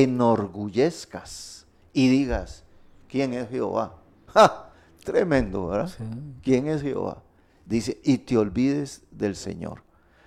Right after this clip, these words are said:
Speaker 1: Vea la advertencia que Dios hace. Hay que tener mucho cuidado, porque es cierto, yo vengo de un, de un mundo donde vengo arruinado. Vengo a Cristo. ¿Y,
Speaker 2: Ujú.
Speaker 1: y por qué la gente se arruina tanto? Por los vicios. Los vicios arruinan las familias
Speaker 2: Ajá.
Speaker 1: enteras.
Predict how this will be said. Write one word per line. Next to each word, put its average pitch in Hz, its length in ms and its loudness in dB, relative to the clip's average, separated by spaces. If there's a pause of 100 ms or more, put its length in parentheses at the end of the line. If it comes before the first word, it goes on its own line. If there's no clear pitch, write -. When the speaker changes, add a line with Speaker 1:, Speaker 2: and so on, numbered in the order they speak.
(120)
Speaker 1:
Vea 131 300 10
la 170 120 6
advertencia 120 640 -4
que 95 140 -8
Dios 101 260 -4
hace. - 280 -14 (500)
Hay 117 160 0
que 156 120 -8
tener 120 300 -6
mucho 127 360 -10
cuidado, 135 500 -4 (580)
porque 117 280 -2
es - 80 -10
cierto, 135 340 -2
yo 110 140 2
vengo 117 240 -2
de 127 60 0
un, 117 380 -8
de 117 100 -2
un 127 380 -8
mundo 131 380 -4
donde 120 220 -4
vengo 104 240 -2
arruinado. 120 500 -2 (100)
Vengo 139 280 -2
a 151 100 -6
Cristo. - 520 -6 (460)
¿Y, 131 260 2
Speaker 2:
Ujú. 120 100 -10
Speaker 1:
y 143 120 2
por 147 240 2
qué 190 100 2
la 190 120 6
gente 190 220 0
se 185 120 4
arruina 175 340 2
tanto? 170 320 0
Por 110 100 6
los 107 160 2
vicios. 120 320 -4
Los 95 120 -2
vicios 120 280 -6
arruinan 131 520 -2
las 95 100 -2
familias 107 520 -6
Speaker 2:
Ajá. - 80 -4
Speaker 1:
enteras. 117 320 -8